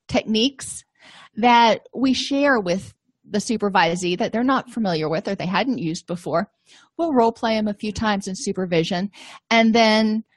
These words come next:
you know, we might encourage them to try that with the client or teach, teach them about a worksheet, like the A B Cs of cognitive behavioral. Teach them how to teach that, and then have them teach the super-,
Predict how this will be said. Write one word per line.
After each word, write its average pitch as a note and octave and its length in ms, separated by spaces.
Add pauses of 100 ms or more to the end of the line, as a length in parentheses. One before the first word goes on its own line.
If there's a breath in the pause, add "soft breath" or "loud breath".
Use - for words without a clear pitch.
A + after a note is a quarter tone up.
(340)
you C4 80
know, A#3 100
we A#3+ 140
might A#3+ 240
encourage C4+ 480
them A3 280
to A#3+ 80
try C4+ 460
that A3 220
with G3+ 140
the G#3 80
client F#3 420 (140)
or E3+ 300
teach, - 280 (400)
teach B3+ 220
them A#3+ 160
about A3 220
a G#3 40
worksheet, - 440 (140)
like F3 220 (360)
the - 160
A G3+ 140
B G3 140
Cs G3 420
of E3+ 240
cognitive G3 420
behavioral. F3+ 520 (480 soft breath)
Teach B3+ 240
them B3+ 140
how A3+ 300
to G#3+ 360 (160)
teach - 340
that, D3 280 (760 soft breath)
and G#3+ 100
then G#3+ 120
have A3+ 320
them A3 460 (380)
teach - 340
the G#3 60
super-, - 320